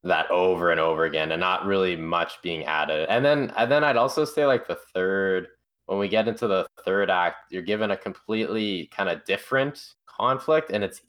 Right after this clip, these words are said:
even worse and more boring because none of the, I wouldn't say any of the plot lines from the first two thirds of the movie really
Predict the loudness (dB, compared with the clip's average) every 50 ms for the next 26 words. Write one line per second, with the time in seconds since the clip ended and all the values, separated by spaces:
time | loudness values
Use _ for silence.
0 | _ _ -8 -6 -2 -2 -2 -2 -2 -2 -2 -2 0 -2 -2 -2 -4 -4 -4 -2
1 | -2 -2 -2 0 0 0 0 2 2 0 -2 -2 -4 -4 -2 0 0 0 0 -2
2 | -6 -12 -18 _ _ _ _ _ -10 -6 -2 0 2 2 2 2 2 0 0 -4
3 | -10 -10 _ 0 2 4 4 4 4 2 0 0 -2 -4 -6 -10 _ _ _ _
4 | -2 0 2 2 0 0 0 2 2 2 2 0 -2 0 0 0 0 0 -2 -4
5 | -4 -2 0 2 2 2 2 2 2 0 0 -2 -4 -6 -4 -4 -4 -6 -4 -4
6 | -4 -4 -4 -6 -10 -10 -6 -4 -4 -4 -4 -4 -6 -6 -6 -4 -6 -6 -6 -6
7 | -6 -6 -6 -6 -4 -4 -2 -2 -2 -2 -2 -2 -4 -4 -6